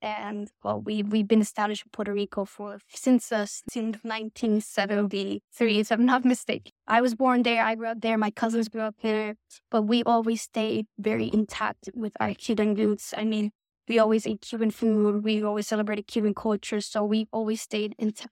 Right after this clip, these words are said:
very, very in touch with our Cuban roots. But yeah, that's a bit of the story. And then when my grandparents came in seventy, seventy-one to Puerto Rico, by seventy-two, they were already members of El Círculo Cubano de Puerto Rico, which is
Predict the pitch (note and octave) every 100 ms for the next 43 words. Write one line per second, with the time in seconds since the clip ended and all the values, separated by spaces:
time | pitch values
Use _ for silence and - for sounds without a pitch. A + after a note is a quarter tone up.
0 | A3+ A#3+ A#3+ A#3 A3 A3+ A3 - G#3 A3+
1 | A3 - G#3+ G#3 G3+ _ - - A#3 A3
2 | G#3+ A#3 B3+ A3+ A#3 A3 A3 - - A3+
3 | G#3 A3 D4 - A#3 A3 A3 G#3+ G#3+ A3+
4 | - A#3+ B3 A#3+ C#4+ D4+ E4+ - D4+ D4
5 | - C4+ B3+ B3 - A#3 A3+ G#3+ G#3 G#3
6 | - - A#3+ A#3 A3 A3+ A#3 - G#3+ G3+
7 | A#3 C#4+ - - - _ _ _ _ _
8 | _ - G#3+ - C#4+ D4+ C4+ A#3+ - D#4
9 | C4+ A3 A#3 A3+ A3+ A3+ A3 A3+ A3+ A3
10 | C4 C#4 A3 A3 - - G#3+ A3 - B3
11 | - - A3 G#3+ G#3+ G#3+ A3 G#3+ G3+ G#3+
12 | G3+ G3+ G3+ C#4+ - - G#3 _ _ -
13 | G#3+ - G#3+ G#3 -